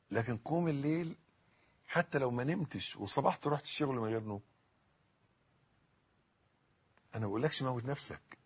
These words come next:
لا، لا، لا، وانما بقولك حتى لو مت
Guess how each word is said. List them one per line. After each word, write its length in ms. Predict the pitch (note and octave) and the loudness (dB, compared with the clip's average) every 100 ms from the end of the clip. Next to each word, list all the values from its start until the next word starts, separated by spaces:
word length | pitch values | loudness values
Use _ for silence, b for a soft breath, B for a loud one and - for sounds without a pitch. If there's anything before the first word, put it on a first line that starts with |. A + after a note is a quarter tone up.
| - | -4
لا، 180 | E3+ F#3+ | -2 0
لا، 120 | G3 | 0
لا، 160 | E3+ - - - - | -4 -6 -16 -20 -10
وانما 240 | A2 C#3 C3+ | -4 -2 0
بقولك 520 | C#3 D#3 G3 - - _ _ _ _ _ _ _ _ _ _ _ _ _ _ - | 0 0 -2 -6 -16 _ _ _ _ _ _ _ _ _ _ _ _ _ _ -6
حتى 460 | - F#3+ - C3+ | 2 2 2 -4
لو 160 | G2+ F#2+ | -6 -6
مت 460 | E2+ D#2+ _ - | -10 -12 _ -20